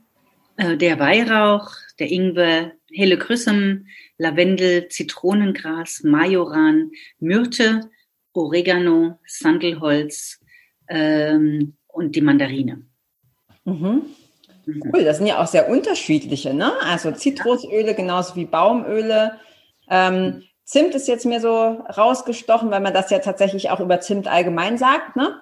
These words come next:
Speaker 2: Dass das so ein
Speaker 1: Genau.
Speaker 2: bisschen, wenn man irgendwie so in Foren liest oder, weiß ich nicht, auf irgendwelchen Blogs so für Verjüngung und so, äh, wird auch oft, ganz oft Zimt genannt.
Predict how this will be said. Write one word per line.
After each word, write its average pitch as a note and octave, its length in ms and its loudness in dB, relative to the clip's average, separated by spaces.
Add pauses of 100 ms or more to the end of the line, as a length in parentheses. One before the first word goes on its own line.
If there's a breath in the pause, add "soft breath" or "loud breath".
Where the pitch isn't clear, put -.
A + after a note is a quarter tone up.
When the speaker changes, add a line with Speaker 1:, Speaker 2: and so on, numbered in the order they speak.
Speaker 2:
Dass G3+ 220 -2
das G#3 180 2
so F#3+ 120 -2
ein G3+ 40 0
Speaker 1:
Genau. G3+ 120 2
Speaker 2:
bisschen, F#3+ 800 -4
wenn F3+ 100 0
man F3 120 2
irgendwie F3 220 0
so E3 100 -2
in E3+ 80 0
Foren F#3 440 2
liest F#3 260 -2
oder, D#3 280 2
weiß D#3+ 180 4
ich E3 40 -2
nicht, D#3 220 -2
auf D#3+ 100 -4
irgendwelchen E3 380 -2
Blogs E3 340 -2
so D#3 120 -4
für D#3+ 240 -4
Verjüngung D#3+ 580 -2
und D3 140 -4
so, C#3+ 260 -2
äh, D3 340 2
wird D3+ 140 -6
auch C#3 100 2
oft, - 160 -2
ganz D3 200 -2
oft - 200 -14
Zimt E3 280 -6
genannt. D3 340 -4